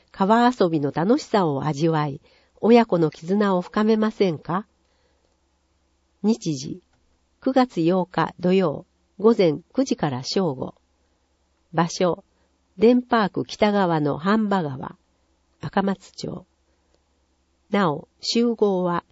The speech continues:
飯場川堤防広場テント。対象、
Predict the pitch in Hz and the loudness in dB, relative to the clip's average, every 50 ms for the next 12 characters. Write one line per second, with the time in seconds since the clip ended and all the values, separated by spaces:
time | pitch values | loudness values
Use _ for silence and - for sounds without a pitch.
0 | _ _ _ _ - 220 240 240 240 233 226 226 226 208 180 160 147 143 143 - | _ _ _ _ -10 -8 -8 -8 -8 -6 -6 -6 -6 -6 -8 -10 -10 -12 -14 -16
1 | - _ _ - - 214 226 233 226 226 233 226 214 208 - 226 202 175 143 127 | -18 _ _ 0 2 4 4 4 4 4 2 2 2 0 -2 -2 -2 -2 -4 -4
2 | 131 139 _ - 196 190 165 135 - - - - - _ _ _ _ _ _ _ | -8 -14 _ -2 -2 -2 -2 -4 -8 -10 -12 -12 -12 _ _ _ _ _ _ _
3 | _ _ _ _ _ _ _ _ _ _ _ _ _ _ _ _ _ _ _ _ | _ _ _ _ _ _ _ _ _ _ _ _ _ _ _ _ _ _ _ _
4 | _ _ _ - - 202 202 196 196 - - 185 175 160 156 156 185 | _ _ _ -2 0 0 0 0 -2 -6 -2 0 0 0 0 -2 -6